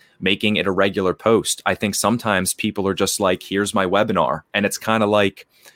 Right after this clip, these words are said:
it's, it's, it's not good enough. You know, we need to have some enjoyable, consu-,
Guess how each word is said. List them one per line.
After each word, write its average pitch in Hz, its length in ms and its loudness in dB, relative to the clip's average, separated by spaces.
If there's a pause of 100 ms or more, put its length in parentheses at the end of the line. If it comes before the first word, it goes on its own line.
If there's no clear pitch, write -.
(300)
it's, - 280 -2
it's, - 400 2
it's - 160 2
not 117 220 2
good 139 120 2
enough. 82 300 -2
You 104 60 0
know, 98 120 4
we 104 200 -2
need 104 240 2
to 117 80 0
have 104 200 0
some 107 200 -2
enjoyable, 98 480 0
consu-, 101 420 -4